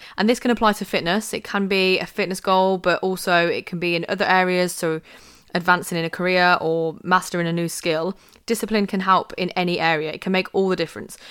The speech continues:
So it is gonna take some time and effort as well. It is gonna take effort, but the rewards are definitely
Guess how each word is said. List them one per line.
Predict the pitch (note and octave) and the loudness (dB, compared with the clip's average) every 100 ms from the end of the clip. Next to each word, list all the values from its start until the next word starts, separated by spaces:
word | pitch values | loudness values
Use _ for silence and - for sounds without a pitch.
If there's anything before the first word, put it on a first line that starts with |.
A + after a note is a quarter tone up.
| - | -20
So | - | 0
it | F3+ | 4
is | A3+ | 4
gonna | C4 C4+ | 4 0
take | A#3+ G#3+ | 0 0
some | G#3 | -2
time | F#3 D#3 F3+ B3 _ _ _ _ _ - _ _ _ _ _ _ - | 2 2 0 -4 _ _ _ _ _ -20 _ _ _ _ _ _ 0
and | F3 F3 E3+ F3 E3+ - _ _ _ _ - | 2 2 0 -2 -4 -10 _ _ _ _ -6
effort | F3 - E3+ - _ - | -6 -2 -4 -4 _ -12
as | E3 E3 | -8 0
well. | D#3+ | 2
It | G3+ | 2
is | F3+ | -2
gonna | F#3+ F3+ | -4 -4
take | F3 E3 | -6 -6
effort, | D#3+ E3+ F#3+ - _ _ _ _ - | -6 -4 -4 -6 _ _ _ _ -4
but | F#3 E3+ F#3 - - - _ _ _ _ | 0 2 2 0 -10 -16 _ _ _ _
the | F3+ F3+ | -6 -2
rewards | F3+ F3 F#3 F3 F3 - | -2 2 4 4 0 -2
are | E3+ | -4
definitely | E3+ E3+ - - D#3+ D#3 D#3 | 2 0 0 -6 -4 -4 -6